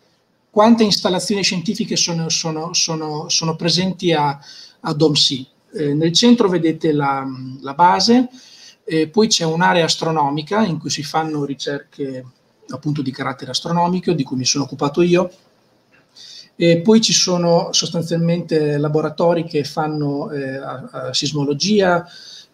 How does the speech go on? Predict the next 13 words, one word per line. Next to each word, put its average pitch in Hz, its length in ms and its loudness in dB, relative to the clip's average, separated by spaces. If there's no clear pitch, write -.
ehm, 135 1120 0
che - 120 -12
fanno 143 480 -2
fisica 143 360 -4
dell'atmosfera, 165 880 2
che 165 100 -8
fanno 143 260 -6
climatologia, 143 960 -4
ehm, 139 800 0
ci - 140 -2
sono 180 240 2
tantissime 185 520 2
installazioni, 151 920 -2